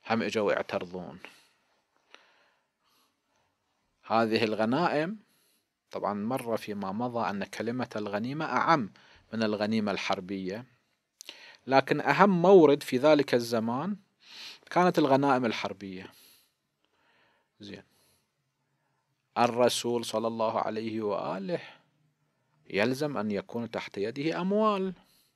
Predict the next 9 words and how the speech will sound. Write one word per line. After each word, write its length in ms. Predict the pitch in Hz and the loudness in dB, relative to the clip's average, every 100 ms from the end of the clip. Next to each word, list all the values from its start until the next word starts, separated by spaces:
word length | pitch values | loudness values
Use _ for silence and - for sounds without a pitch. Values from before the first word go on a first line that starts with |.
| _ _ _ _ _ _ _ _ _ _ - | _ _ _ _ _ _ _ _ _ _ -10
بس 140 | - | -8
قطع 280 | - 139 117 | 0 2 2
النظر 320 | 135 131 127 | 2 0 2
عن 120 | 117 | 0
المصرف 460 | 117 135 131 120 117 | 0 -2 -2 -4 -6
الشخصي، 720 | - - 143 - - 160 208 _ _ _ _ _ _ _ _ _ _ _ _ _ - | -6 -6 -6 -6 -6 -6 -8 _ _ _ _ _ _ _ _ _ _ _ _ _ -4
الوفود 520 | 113 113 - 175 180 | -2 -2 2 2 2
التي 440 | 175 170 156 143 | 0 -2 -2 -6
تأتي 640 | 135 123 - - 104 110 | -6 -10 -10 -14 -16 -16